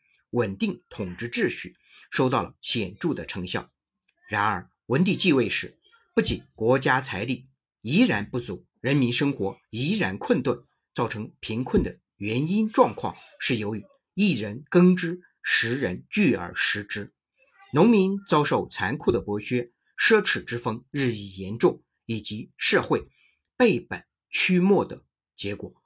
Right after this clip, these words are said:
这表明汉初一度缓和的社会矛盾，在刘恒继位时又逐渐趋于表面化，于是他开始大显身手，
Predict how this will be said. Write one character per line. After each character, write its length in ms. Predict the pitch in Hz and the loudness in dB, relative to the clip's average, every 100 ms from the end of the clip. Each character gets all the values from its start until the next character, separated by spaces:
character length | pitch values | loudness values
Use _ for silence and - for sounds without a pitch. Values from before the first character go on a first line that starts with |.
| _ | _
这 100 | - | 0
表 160 | - 101 | 0 -2
明 240 | 98 - _ | -4 -10 _
汉 200 | - 196 | 0 0
初 240 | 175 185 - _ | 0 -2 -6 _
一 120 | 131 | -2
度 240 | 180 - - | 0 -2 -4
缓 400 | - 101 110 - | -4 -4 -4 -6
和 240 | - 110 | -4 -2
的 140 | - - | -2 -2
社 160 | 135 | 0
会 120 | 123 | 0
矛 220 | 101 87 - | -4 -4 -6
盾， 180 | - - _ _ _ | -8 -12 _ _ _
在 300 | - 113 - _ - | -4 -4 -6 _ -2
刘 220 | 127 220 | 2 4
恒 240 | - 131 | 2 0
继 200 | 175 247 | 2 2
位 160 | 139 110 | 2 0
时 280 | - 90 - - | -4 -8 -12 -6
又 140 | 120 | -4
逐 220 | 117 123 | -2 -2
渐 300 | 180 190 - _ - | 0 0 -2 _ -8
趋 180 | - 117 | -4 -4
于 180 | 107 - - | -6 -14 -8
表 240 | 104 - | -8 -6
面 200 | 113 110 | -6 -6
化， 260 | - 95 - _ _ | -6 -12 -12 _ _
于 100 | - | -4
是 280 | 113 - - _ | -2 -2 -4 _
他 80 | - | -6
开 180 | 135 117 | -4 -2
始 200 | - - | -4 -2
大 240 | 233 208 - | 0 0 -2
显 280 | - 92 | -6 -6
身 240 | - 143 151 | -2 0 0
手， 200 | - | -4